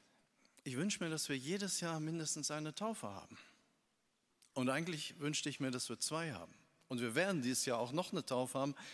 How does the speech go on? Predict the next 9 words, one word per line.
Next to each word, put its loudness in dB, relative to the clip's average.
Anfang 0
Dezember. -2
Und -2
fast -2
immer 0
habe 2
ich 0
es 2
erlebt, 0